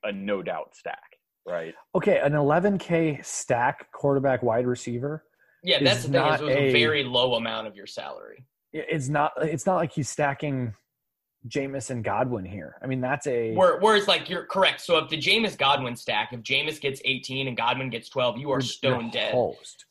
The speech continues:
Speaker 3: Like, I actually, like, my, like, even with, even with Kirk getting, what, ten and Kyler getting
Speaker 2: Yeah.
Speaker 3: seventeen, if, if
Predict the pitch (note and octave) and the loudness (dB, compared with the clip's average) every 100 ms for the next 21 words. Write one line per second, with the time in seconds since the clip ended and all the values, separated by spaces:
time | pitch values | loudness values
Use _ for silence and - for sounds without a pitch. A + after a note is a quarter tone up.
0 | - C#3+ C3+ E3+ G#3 F#3 F#3 - - A3 | 0 0 4 4 4 2 0 0 2 2
1 | B2+ C#3 C#3 C#3 C3+ A2 - F#3 F3+ D3+ | 0 0 2 2 0 0 -4 0 0 0
2 | C#3 C3+ - E3 D#3+ D3 C3+ - C3+ C3 | -2 -4 -8 -4 -2 -2 -4 -4 -4 -4
3 | A#2+ A#2 A#2 - - A#2 A2+ A#2 A#2+ C3 | -4 -4 -6 -6 -6 -4 -4 -6 -2 0
4 | B2+ A#2+ A2+ D2 - A#2+ A2+ A2+ B2 B2+ | 0 -2 -2 -2 -2 -2 -2 -8 -4 -2
5 | D#3+ F3 _ _ _ D3+ D3 B2+ - - | -2 -6 _ _ _ 0 2 2 -2 -18
6 | _ _ _ _ _ D#3+ C#3+ - | _ _ _ _ _ 0 2 0